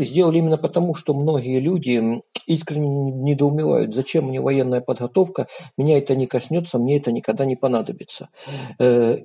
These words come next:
ну, как бы, и мы считаем такую точку зрения глупой, однако очень она рас-, распространена.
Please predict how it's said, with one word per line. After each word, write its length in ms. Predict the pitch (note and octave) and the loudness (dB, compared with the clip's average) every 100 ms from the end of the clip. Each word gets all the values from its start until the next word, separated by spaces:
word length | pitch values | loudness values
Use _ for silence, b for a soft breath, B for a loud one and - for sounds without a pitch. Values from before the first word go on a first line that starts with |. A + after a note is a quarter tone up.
| - | -10
ну, 500 | F#3+ D#3+ A3 G#3 - | -2 2 4 2 -2
как 240 | - E3 C#3 | 2 2 4
бы, 560 | D3 C#3+ C3+ C3 C3 | 4 6 6 6 4
и 140 | B2 C3 | 2 0
мы 140 | D#3 | -2
считаем 280 | D#3 D3 B2 | 0 0 0
такую 260 | - - C#3+ | -2 -6 -2
точку 260 | C#3 C#3 | -2 -2
зрения 320 | B2+ D3 C3+ | 0 2 2
глупой, 340 | C3 A3+ G#3 G#2+ | 2 2 2 0
однако 280 | A2 D3 C#3 | 0 -4 -2
очень 260 | C#3 B2+ | -4 -4
она 240 | A#2+ B2 B2 | -6 -4 -6
рас-, 160 | G#2 | -8
распространена. 880 | - A#2+ - - - B2+ B2+ A#2+ - | -10 -8 -8 -12 -6 -4 -4 -6 -10